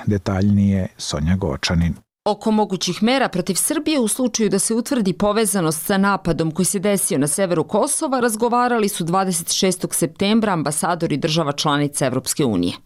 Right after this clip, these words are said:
Speaker 2: Predsjednik Srbije Aleksandar Vučić je na konferenciji za novinare dvadeset devetog septembra rekao da je imao dug i ne lak telefonski razgovor sa američkim državnim sekretarom Antonijem Blinkenom. Vučić je rekao da je Blinken govorio i o mogućim merama,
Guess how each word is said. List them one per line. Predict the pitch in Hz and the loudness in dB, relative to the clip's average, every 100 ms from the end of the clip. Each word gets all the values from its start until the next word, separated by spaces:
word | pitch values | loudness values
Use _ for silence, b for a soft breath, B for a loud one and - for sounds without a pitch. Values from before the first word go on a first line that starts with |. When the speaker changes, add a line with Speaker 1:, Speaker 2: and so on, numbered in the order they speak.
| - - | -14 -2
Speaker 2:
Predsjednik | 180 - 151 147 | -2 0 -2 0
Srbije | 160 156 | 0 0
Aleksandar | 143 - 165 151 | 0 0 0 2
Vučić | 175 233 220 | 0 0 0
je | 202 | 0
na | 180 | 0
konferenciji | 190 196 202 202 214 | 0 2 2 0 0
za | 196 | 0
novinare | 190 214 240 220 202 | 2 2 2 2 0
dvadeset | 185 226 233 226 | 0 0 0 0
devetog | 208 226 226 - | 0 0 -2 -2
septembra | - - 208 233 240 226 | -4 -2 0 2 2 2
rekao | 240 247 262 233 - B B - | 0 0 0 0 -2 B B -2
da | |
je | 311 | 2
imao | 277 247 | 4 4
dug | 190 262 240 - - | 2 2 2 0 0
i | 226 | 4
ne | 233 226 | 4 4
lak | 202 175 - - - | 2 0 -2 -10 -2
telefonski | 185 180 190 170 190 | 0 0 -2 0 0
razgovor | 190 233 214 233 202 | 0 0 0 0 2
sa | - 254 | 2 2
američkim | 233 214 208 185 151 | 4 2 0 -2 -2
državnim | 156 151 127 139 | 0 2 2 0
sekretarom | 147 160 165 190 175 165 | 0 -2 0 0 0 0
Antonijem | 156 156 165 160 160 | 0 2 2 2 2
Blinkenom. | 180 175 180 151 127 - B B B B - | 2 2 2 0 -2 -6 B B B B -4
Vučić | 180 170 | -2 0
je | 202 | 0
rekao | 196 190 208 | 0 0 0
da | 196 | 0
je | |
Blinken | 180 233 233 233 190 | 2 2 2 2 2
govorio | 196 202 240 240 247 | 2 2 2 2 2
i | 214 | 4
o | |
mogućim | 190 185 165 170 - 175 | 4 2 0 -2 -2 -2
merama, | 135 127 113 | -2 -2 -4